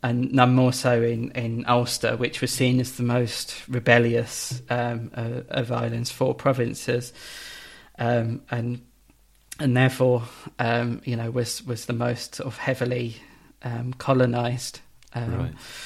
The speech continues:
Speaker 1: through the, through the centuries, um, and, and so obviously this, this led to, um, <laughs> a, a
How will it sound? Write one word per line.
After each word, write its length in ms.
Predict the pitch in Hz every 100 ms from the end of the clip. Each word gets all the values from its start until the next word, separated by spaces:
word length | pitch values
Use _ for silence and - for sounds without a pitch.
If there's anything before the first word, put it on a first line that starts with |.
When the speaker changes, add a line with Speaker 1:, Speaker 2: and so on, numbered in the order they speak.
| - - - -
Speaker 1:
through 260 | - 123
the, 420 | 120 117 113 117 -
through 220 | - 131
the 80 | 120
centuries, 880 | - 127 117 - 131 120 113 - - - -
um, 420 | 123 120 123 -
and, 240 | - 135 -
and 280 | 127 123 127
so 340 | 143 131 127 127 - -
obviously 380 | 143 143 - 127
this, 340 | 143 - -
this 240 | 135 123
led 260 | 131 127 120
to, 360 | - 131 127 - - -
um, 400 | 123 113 110 117 - _ -
<laughs> 500 | - - - - -
a, 240 | 135 131 143
a 120 | 147